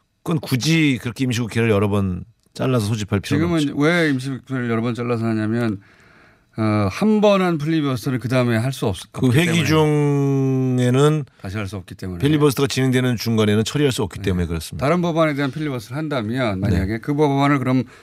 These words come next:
Speaker 2: 다음 날 임시회의를 열어 처리해버린다 이런 방안 아닙니까?
Speaker 1: 그렇습니다.
Speaker 2: 그래서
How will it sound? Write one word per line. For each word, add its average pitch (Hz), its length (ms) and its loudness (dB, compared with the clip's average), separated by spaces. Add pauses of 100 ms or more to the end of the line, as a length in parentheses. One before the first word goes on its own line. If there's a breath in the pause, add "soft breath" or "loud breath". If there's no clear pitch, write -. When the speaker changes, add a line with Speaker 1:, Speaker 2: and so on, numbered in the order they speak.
(600 loud breath)
Speaker 2:
다음 156 420 4
날 110 220 2
임시회의를 120 480 0
열어 107 140 0
처리해버린다 104 560 -2
이런 110 420 0
방안 95 220 0
아닙니까? 85 380 -4
Speaker 1:
그렇습니다. 85 400 0
Speaker 2:
그래서 131 340 0